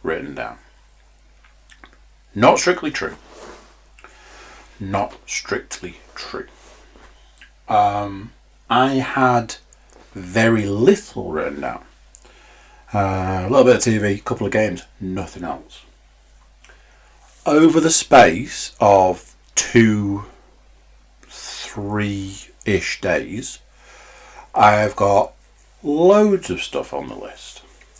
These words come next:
So much so that something happened within the last couple of hours. I was like, "I'm absolutely putting that on the list."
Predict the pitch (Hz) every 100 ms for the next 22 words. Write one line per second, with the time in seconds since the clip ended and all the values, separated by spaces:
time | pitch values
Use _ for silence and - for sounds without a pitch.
0 | - - - - - 180 208 208 196 -
1 | 185 180 127 123 123 127 - 147 180 -
2 | 147 113 - 151 - - - - 101 -
3 | - _ _ - 98 101 101 98 92 -
4 | 92 92 90 92 69 57 - - 90 82
5 | - 95 107 - 110 101 90 110 98 82
6 | 117 131 85 73 67 85 104 - - -